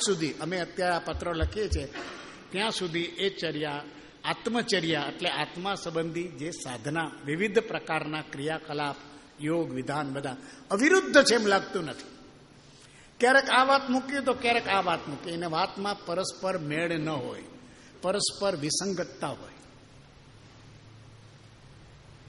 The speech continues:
કેટલીય વાતો આપણે સાધના કરતા હોય ત્યારે આપણને ખ્યાલ આવે છે કે આપણી વાત બધી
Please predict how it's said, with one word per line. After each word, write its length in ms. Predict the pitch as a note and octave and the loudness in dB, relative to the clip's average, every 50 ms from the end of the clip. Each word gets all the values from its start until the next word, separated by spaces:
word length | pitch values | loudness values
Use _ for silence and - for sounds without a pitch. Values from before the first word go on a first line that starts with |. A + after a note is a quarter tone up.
| - - - - - - - - - - - - - - - - - - - - - - - - - - - - - | -20 -20 -20 -20 -20 -20 -20 -20 -20 -20 -20 -20 -20 -20 -20 -20 -18 -18 -18 -18 -18 -18 -20 -20 -20 -20 -20 -6 -2
કેટલીય 480 | - C4 C4 - - D#4+ D#4+ E4+ F4 E4 | -2 -2 -2 -2 -4 -2 2 4 4 6
વાતો 360 | C#4+ B3+ B3 B3 - C4 C4 | 8 8 6 8 6 6 6
આપણે 480 | C4+ C4+ - G3+ G#3+ - B3 A#3+ B3+ A#3+ | 6 4 2 0 0 0 0 -2 0 0
સાધના 580 | - - - - F3+ F#3 F#3 D#3 G3+ A3 A3 | 0 -2 0 2 0 0 2 2 2 0 0
કરતા 340 | A3 - G3+ G3 G3 - A#3 | 0 0 -2 -4 0 2 2
હોય 200 | A3 G#3 G3+ G3 | 4 4 4 2
ત્યારે 240 | G3 - G3+ G3 G3 | 2 0 0 0 0
આપણને 380 | E3+ E3 - - G3 G3+ G#3 F#3+ | 0 0 -2 -4 -4 -4 -4 -6
ખ્યાલ 400 | - - - - F3 F3 F#3 F#3 | -6 -10 -6 -2 0 2 2 2
આવે 200 | E3 D#3 F3 F#3 | 2 2 2 0
છે 160 | - F3+ G3 G3+ - - - - - - | 0 -2 -4 -6 -8 -12 -16 -16 -8 -2
કે 60 | - F3 | 0 0
આપણી 300 | D3+ - - F#3+ F3+ E3 | 0 0 0 0 0 2
વાત 220 | D#3 E3 F3 - - | 2 2 0 0 0
બધી 320 | D#3+ E3 D#3 E3 E3 D#3+ | 0 2 4 4 2 2